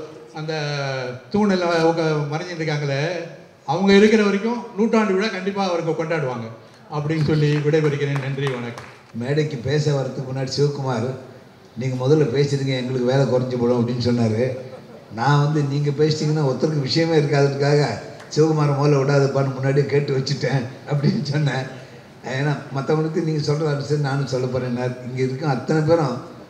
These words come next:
Speaker 2: நான் இதுல தொடர்பு இல்லைன்னா கூட சகோதரர்கள் மாதிரி தான் எல்லாரோடையும் பழகிட்டு வரேன். ஒய் ஜி எம் சொன்ன மாதிரி அம்மா வந்து என்னை யாருக்கா அறிமுகப்படுத்தும் போது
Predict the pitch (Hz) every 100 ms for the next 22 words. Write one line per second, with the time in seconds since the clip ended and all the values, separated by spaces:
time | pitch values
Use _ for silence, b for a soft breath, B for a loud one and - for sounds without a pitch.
0 | - 117 139 135 135 135 123 127 127 160
1 | 147 147 147 143 135 147 151 120 110 123
2 | 143 143 127 127 131 131 131 123 131 127
3 | 131 123 127 131 123 110 131 143 B B
4 | B B - 95 123 151 160 151 117 139
5 | 135 147 156 143 131 123 120 117 113 113
6 | 120 151 135 139 131 123 123 117 139 127
7 | 135 127 120 120 127 139 110